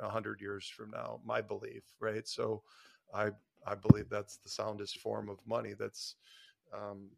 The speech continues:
ever been created in the, in human history. So my belief, this is gonna be here another hundred years. Um, I'm gonna,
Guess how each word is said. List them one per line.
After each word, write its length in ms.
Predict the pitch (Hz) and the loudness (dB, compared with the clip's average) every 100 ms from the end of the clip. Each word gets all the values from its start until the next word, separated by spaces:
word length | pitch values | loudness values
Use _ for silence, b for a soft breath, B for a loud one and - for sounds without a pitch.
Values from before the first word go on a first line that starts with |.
| _ _ 110 | _ _ -4
ever 200 | 107 101 | -4 -4
been 340 | 104 98 98 - | -6 -6 -12 -14
created 640 | - 113 120 147 104 - - _ - | -4 0 2 0 -6 -14 -20 _ -10
in 300 | 104 104 104 | -8 -6 -8
the, 220 | 107 110 - | -6 -6 -8
in 120 | 117 98 | -10 -2
human 320 | 127 117 110 | 0 2 2
history. 420 | 165 - - 107 | 0 0 -6 -8
So 440 | - 120 117 110 - _ | -2 2 2 0 -6 _
my 160 | 107 120 | 2 4
belief, 460 | 113 120 165 185 - b b b b _ | 4 2 2 0 -10 b b b b _
this 180 | - - | -4 -4
is 80 | 101 | -4
gonna 180 | 123 117 | -2 -2
be 100 | 120 | 0
here 100 | 123 | 2
another 280 | 120 113 113 | 2 0 0
hundred 320 | 120 110 104 | 0 -2 -2
years. 560 | 135 143 143 135 - - 117 | 2 2 2 -2 -8 -4 0
Um, 280 | 107 107 107 | 0 -2 -4
I'm 120 | 107 | -2
gonna, 340 | 113 107 104 | -2 -2 -4